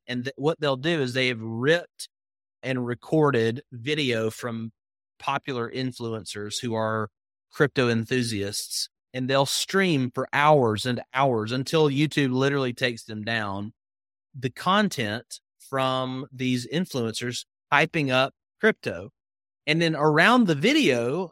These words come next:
or on the video, they'll be guiding people to a particular page.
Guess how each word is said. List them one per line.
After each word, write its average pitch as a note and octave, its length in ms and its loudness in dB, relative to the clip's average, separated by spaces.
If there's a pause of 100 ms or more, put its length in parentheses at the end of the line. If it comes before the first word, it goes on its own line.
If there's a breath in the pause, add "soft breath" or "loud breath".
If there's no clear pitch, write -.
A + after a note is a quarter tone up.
(140)
or C3+ 200 -4
on F#3 200 4
the E3+ 80 0
video, B2+ 380 -2
they'll C3 260 -4
be B2+ 220 -8 (440)
guiding C#3+ 440 4
people B2 340 -6
to A#2 240 -8
a A2+ 80 -8
particular A#2 640 -10
page. A#2+ 720 -2